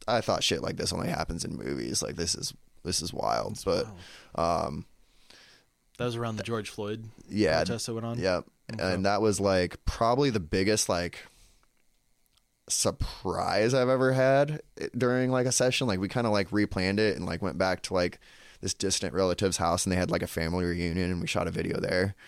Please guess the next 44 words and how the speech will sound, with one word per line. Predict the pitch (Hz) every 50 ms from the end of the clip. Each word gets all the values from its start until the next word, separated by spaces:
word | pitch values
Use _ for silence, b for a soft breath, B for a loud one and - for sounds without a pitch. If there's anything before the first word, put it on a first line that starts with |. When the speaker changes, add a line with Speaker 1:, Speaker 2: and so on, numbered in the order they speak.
| B B B B B B
Speaker 1:
Um, | - 85 82 78 78 71 71 73 90 - -
and | - 85 85 78 73 - -
it | 98 90
worked | 67 101 101 87 - -
out | 85 78 82 85 90 - -
for | - - 104 98 90
all | 95 95
intensive | 95 90 104 92 - 101 92
purposes, | - 98 92 90 98 95 - - 101 101 90
but, | 78 - -
like, | 78 82 80 80 73 - - _
that | - 98 98
was | 107 104 -
probably, | - 104 95 95 95 92
like, | 90 87 -
the | 92
biggest, | 87 85 87 85 92 92 - -
like, | 76 82 - - - - 82
"Okay, | 87 85 - - 80 73 76 - - -
last | - 90 90 - - -
minute, | 90 90 92 101 - -
we | - - 95 92
need | 92 90 92
to | 92
figure | - - 87 87 87
out | 85 82 80
what | 82 71
we're | 80 85
doing | 85 80 73
to | 73
shift | - - - 87 78 -
this. | - 73 - -
We | - -
can't | - 101 - -
really | - 95 107 104 98 92
replan | 90 101 90 - - 98 92 87
this | 80 - -
again. | 95 80 78
We're | 80 85 90
already | - - - - 101
here," | - 62 57 120 117 -
Speaker 2:
Mm-hmm. | 127 117 110 113 113 110 104 - - - - 90
Speaker 1:
you | 87
know? | 82 76 73 73 -